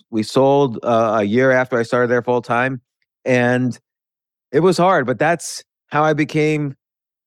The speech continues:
an entrepreneur. It was basically necessity. Like, I was helping. I, I had a combination of,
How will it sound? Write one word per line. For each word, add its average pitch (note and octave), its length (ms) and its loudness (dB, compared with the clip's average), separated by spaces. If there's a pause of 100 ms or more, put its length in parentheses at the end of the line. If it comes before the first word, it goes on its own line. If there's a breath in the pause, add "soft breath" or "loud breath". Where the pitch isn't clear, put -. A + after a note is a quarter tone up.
(140)
an C#3+ 120 -2
entrepreneur. D3+ 680 0
It G#2+ 60 -4
was B2 180 0
basically C3 600 0
necessity. B2+ 580 -2
Like, G#2 160 0
I A2 80 0
was A2 160 -2
helping. C#3+ 560 -2 (360)
I, C#3 100 2
I C3 120 -2
had C#3+ 200 0
a C#3 40 -2
combination D#3+ 640 -2
of, B2 180 -4